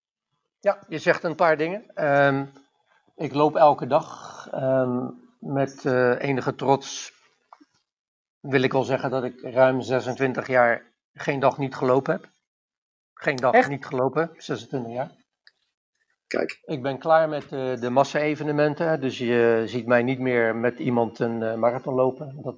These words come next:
Speaker 1: is, eh, een, eh, gesloten boek. Ik wil ook proberen om over tien, twintig, dertig jaar nog een stukje te kunnen lopen. Het enige waar ik wel heel erg blij van word is, eh,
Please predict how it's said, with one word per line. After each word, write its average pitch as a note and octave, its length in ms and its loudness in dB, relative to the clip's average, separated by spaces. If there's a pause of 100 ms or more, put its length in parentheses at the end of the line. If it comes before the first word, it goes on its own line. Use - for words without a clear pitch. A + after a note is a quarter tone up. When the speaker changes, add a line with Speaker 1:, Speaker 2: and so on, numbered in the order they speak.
Speaker 1:
is, - 340 -12
eh, A#2 420 0
een, A2+ 340 -6
eh, A2+ 180 -2
gesloten B2 480 -2
boek. - 180 -2
Ik B2+ 120 -8
wil B2 180 0
ook A#2+ 140 0
proberen B2 400 2
om A#2 140 0
over A2 240 -4
tien, B2 300 -4
twintig, A#2+ 360 -6
dertig A2+ 280 -6
jaar B2 160 4
nog C#3 140 -4
een C#3 60 -16
stukje - 300 -12
te - 100 -20
kunnen C#3 260 -6
lopen. C3+ 380 -2 (760)
Het D#3+ 120 -2
enige C#3 260 -2
waar B2 240 4
ik A#2+ 80 -2
wel C3+ 460 4
heel C3+ 340 -2
erg A#2+ 160 0
blij B2+ 240 4
van B2+ 160 0
word A#2+ 180 0
is, B2 200 -2
eh, A#2+ 380 2